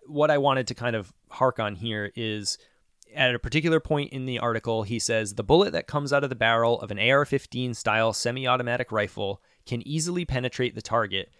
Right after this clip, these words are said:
the intruder or whatever person you're using deadly force to defend yourself or others from, but it will also go through the wall behind that person and potentially through that room and into the next wall.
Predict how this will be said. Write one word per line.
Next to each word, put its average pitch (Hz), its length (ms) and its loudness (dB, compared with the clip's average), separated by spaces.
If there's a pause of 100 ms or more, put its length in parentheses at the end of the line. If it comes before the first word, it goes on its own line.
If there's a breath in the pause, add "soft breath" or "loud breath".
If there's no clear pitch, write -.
(180)
the 120 120 0
intruder 156 500 2
or 127 140 0
whatever 123 300 4
person 151 380 0
you're 147 120 -2
using 123 600 -4 (160)
deadly 123 340 -2
force 117 380 -2
to 117 100 -6
defend 117 320 -6
yourself 123 500 0 (480)
or 135 200 2
others 131 300 4
from, 101 380 0 (400 soft breath)
but 131 100 8
it 127 40 10
will 123 100 10
also 143 320 8
go 135 220 8
through 185 400 6
the 175 100 6
wall 143 260 10
behind 139 440 2
that 135 160 -2
person 139 400 -2
and 120 160 -8
potentially 135 560 -2
through 170 320 2
that 139 200 4
room 135 300 0
and 120 160 -8
into 131 240 -2
the 120 100 0
next 123 320 0
wall. 82 360 -6